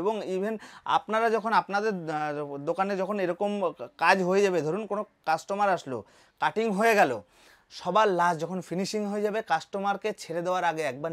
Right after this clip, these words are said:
নিজে final check করবেন সবসময়। হয়তো কো-, আপনার চোখে বাঁধলো না, হয়তো কোনো একটা problem রয়ে গেছে, সেটা সবসময় কাইট-, আহ, কাস্টমারকে final, final ছাড়ার আগে একবার অবশ্যই করে check করবেন।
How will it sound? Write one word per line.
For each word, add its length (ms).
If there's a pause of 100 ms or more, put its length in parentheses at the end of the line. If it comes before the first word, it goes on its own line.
নিজে 260
final 360
check 120 (100)
করবেন 240 (100)
সবসময়। 380 (360)
হয়তো 280
কো-, 260 (560)
আপনার 200 (100)
চোখে 280
বাঁধলো 300
না, 40 (100)
হয়তো 180 (100)
কোনো 180
একটা 160 (100)
problem 300 (140)
রয়ে 220
গেছে, 200 (380)
সেটা 260
সবসময় 440
কাইট-, 280
আহ, 200 (100)
কাস্টমারকে 540 (460)
final, 540 (200)
final 340 (120)
ছাড়ার 340
আগে 120 (440)
একবার 200 (300)
অবশ্যই 400
করে 200
check 120 (120)
করবেন। 300